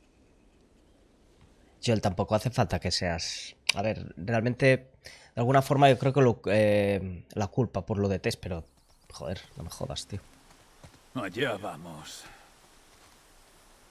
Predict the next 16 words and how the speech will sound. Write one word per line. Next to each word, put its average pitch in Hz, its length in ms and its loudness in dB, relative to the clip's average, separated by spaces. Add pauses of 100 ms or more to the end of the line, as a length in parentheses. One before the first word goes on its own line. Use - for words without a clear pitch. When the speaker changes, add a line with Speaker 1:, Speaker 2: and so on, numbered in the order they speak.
(1080)
Speaker 2:
Sí, 127 180 -8 (100)
será 101 200 -12
más 107 180 -10
rápido 135 340 -6
atravesar 110 420 -10
por - 160 -14
aquí. - 220 -16 (2000)
Speaker 1:
Un 131 120 4
coche, 98 600 2
no 110 420 -2
sé - 120 -2
si - 100 0
es 196 80 -4
buena 151 200 4
idea, 82 460 -2
eh, 135 160 -8